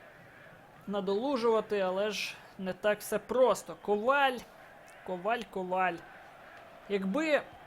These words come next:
Говерла потягнула зарплатню Рибки, Коваль би стояв у нас. А так, Дніпро скористалось цим. І що це за,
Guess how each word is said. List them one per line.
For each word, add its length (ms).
Говерла 540
потягнула 600
зарплатню 680
Рибки, 400
Коваль 320
би 140
стояв 460
у 60
нас. 380
А 100
так, 280
Дніпро 400
скористалось 800
цим. 320
І 120
що 260
це 160
за, 360